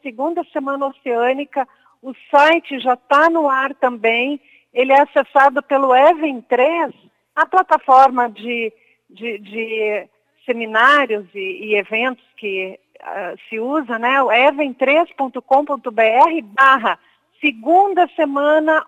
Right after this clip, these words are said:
Oceânica. As atividades são presenciais, é, é, são, são, ah,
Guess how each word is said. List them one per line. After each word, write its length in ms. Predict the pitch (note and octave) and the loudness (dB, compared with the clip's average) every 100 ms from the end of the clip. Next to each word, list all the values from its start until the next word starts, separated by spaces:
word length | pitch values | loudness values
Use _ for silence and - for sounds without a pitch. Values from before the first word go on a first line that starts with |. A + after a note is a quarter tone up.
| - | -2
Oceânica. 1200 | C#4+ D#4 D4+ _ C#4+ C4 B3+ B3 A3+ - G#3+ E3 _ _ _ _ _ _ - | 2 2 0 _ -4 0 0 0 -6 -6 -4 -4 _ _ _ _ _ _ -6
As 160 | C4+ | -4
atividades 600 | C#4 - C4+ C#4 D4 C#4+ - | -6 -10 -6 -2 0 -2 -8
são 240 | - C#4+ C4 _ | -2 -2 -4 _
presenciais, 1120 | E4 E4+ F#4+ C#4+ D4+ C4 - A#3+ A#3+ B3+ C#4 B3 _ _ - | -2 0 0 -2 -6 -8 -8 -4 -4 -4 -10 -18 _ _ -6
é, 840 | B3+ C4 C4+ C4 - B3 B3+ B3+ | -2 2 2 0 -4 -4 0 2
é, 100 | B3 _ | 0 _
são, 260 | C#4+ C#4 - - | -4 -4 -8 -6
são, 360 | C4 C4 B3+ - _ _ _ _ _ - | -4 -4 -6 -14 _ _ _ _ _ -4
ah, 500 | A#3+ A#3 A#3 - | 0 2 2 -2